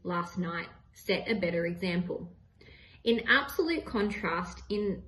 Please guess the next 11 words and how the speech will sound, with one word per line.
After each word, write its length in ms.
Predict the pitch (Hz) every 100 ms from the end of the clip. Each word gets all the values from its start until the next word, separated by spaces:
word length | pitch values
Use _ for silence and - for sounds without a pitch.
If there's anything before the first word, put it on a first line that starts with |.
| -
in 200 | 220 254 -
a 80 |
rather 420 | 190 175 196 185 180
worrying 600 | 175 202 262 190 180 180
tweet, 500 | - 180 202 - - - - -
the 60 |
member 360 | 220 254 311 415
for 160 | - 330
Kew 400 | - - 190 185
in 200 | 190 190
Victoria, 680 | 185 - - 226 190 175